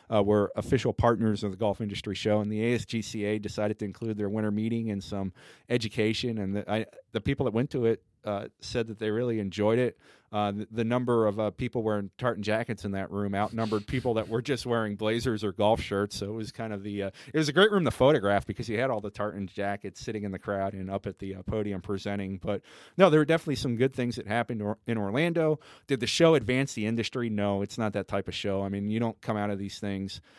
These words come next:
saying, "Wow, you know, there was really a, uh, product that's gonna change everything that was released that nobody saw coming," or,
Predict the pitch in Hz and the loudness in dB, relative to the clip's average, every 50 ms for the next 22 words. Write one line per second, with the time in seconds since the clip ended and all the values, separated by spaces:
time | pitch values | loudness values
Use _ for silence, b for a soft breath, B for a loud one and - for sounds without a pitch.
0 | b b b - - 113 107 104 101 98 98 107 110 107 101 101 104 101 98 98 | b b b -6 -4 -2 -2 -2 -4 -2 0 2 2 4 4 2 2 0 -2 -2
1 | 98 98 101 104 101 98 98 98 104 113 113 107 104 101 101 98 95 95 95 92 | -2 -2 -2 -2 -2 -2 -4 -4 -2 0 0 0 0 0 -2 -2 -2 -2 -4 -2
2 | 92 92 92 - - - 117 107 107 101 - - 98 - - 110 101 95 92 - | -4 -4 -4 -2 2 4 4 4 4 0 -4 -6 -12 -10 -8 -6 -6 -6 -6 -6
3 | - 107 107 101 104 98 95 98 95 - 98 98 95 92 - 98 90 101 98 95 | -6 -4 -4 -2 -2 -4 -4 -4 -6 -8 -8 -8 -8 -8 -8 -8 -6 -6 -4 -4
4 | 98 101 101 - - 104 87 95 107 104 101 95 92 - - 107 98 95 - - | -4 -4 -6 -6 -8 -10 -8 -6 -6 -6 -6 -6 -8 -6 -2 -2 -2 -2 -2 -4
5 | 104 98 101 101 98 98 87 95 98 98 98 98 95 | -4 -2 -2 -4 -4 -4 -4 -2 -2 0 0 -2 -4